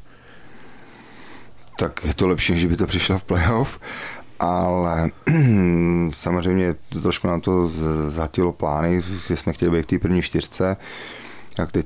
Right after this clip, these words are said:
říkám, teď se s tím akorát musíme popasovat. Já si myslím, že ty poslední utkání už ukázaly, že, že se vracíme na nějakou výkonnostní notu, co jsme hráli. Eh, teď je to trošku i o sebevědomí. Někteří kluci ztratili, ztratili v tom závěru sebevědomí, že se jim třeba úplně nedařilo individuálně, jak by chtěli.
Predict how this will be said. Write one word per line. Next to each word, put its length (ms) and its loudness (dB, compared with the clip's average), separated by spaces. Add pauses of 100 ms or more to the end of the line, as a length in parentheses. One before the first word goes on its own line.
(140)
říkám, 220 0
teď 120 0
se 80 0
s 60 -2
tím 160 0
akorát 300 0
musíme 260 0
popasovat. 540 0
Já 80 2
si 120 -2
myslím, 180 -2
že 100 0
ty 100 2
poslední 340 0
utkání 300 0
už 100 0
ukázaly, 480 0
že, 160 2
že 180 0
se 140 -2
vracíme 440 2
na 80 2
nějakou 560 2
výkonnostní 800 2
notu, 240 0
co 140 -4
jsme 220 0
hráli. 420 0 (540)
Eh, 20 0 (480)
teď 160 -2
je 80 0
to 100 -2
trošku 260 0
i 60 4
o 100 2
sebevědomí. 480 2
Někteří 260 2
kluci 280 0
ztratili, 560 2 (140)
ztratili 400 0
v 40 -2
tom 140 4
závěru 300 2
sebevědomí, 500 2
že 80 2
se 100 -2
jim 80 2
třeba 180 0
úplně 240 0
nedařilo 400 2
individuálně, 460 4
jak 80 0
by 100 -2
chtěli. 360 0